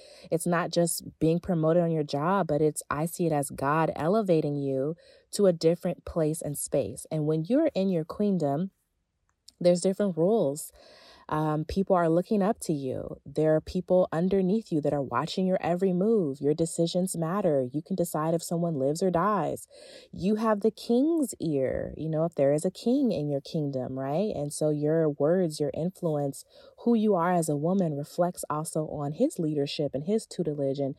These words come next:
you have influence over his decisions and his decision making as well, right? So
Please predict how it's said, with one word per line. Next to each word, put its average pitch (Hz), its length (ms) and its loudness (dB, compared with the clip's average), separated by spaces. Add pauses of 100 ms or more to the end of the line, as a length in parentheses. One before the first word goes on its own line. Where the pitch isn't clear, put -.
(360)
you 185 180 2
have 170 340 0
influence 165 580 0
over 156 300 0
his 226 260 0
decisions 143 760 -2
and 135 140 -2
his 196 160 2
decision 151 500 -2
making 135 400 -6
as 139 160 -8
well, 175 380 -2
right? 151 320 0
So 160 320 4